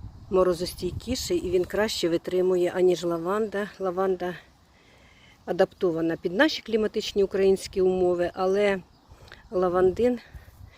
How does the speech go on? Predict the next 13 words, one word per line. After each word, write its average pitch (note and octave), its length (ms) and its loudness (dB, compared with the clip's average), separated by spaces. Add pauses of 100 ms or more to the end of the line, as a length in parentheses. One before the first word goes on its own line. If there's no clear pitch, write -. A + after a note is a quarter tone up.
(200)
взагалі, E3 680 0 (120)
якщо F#3 400 0
він F3+ 240 2
прижився, F3+ 640 -2
якщо F#3 380 -2
він E3+ 160 4
укоренився, F3 840 -2 (680)
і E3+ 440 -2
він G3+ 380 0 (880)
дуже G#3 420 0
гарно G3 540 0 (1200)
переносить F3+ 600 4
зими. E3 500 -2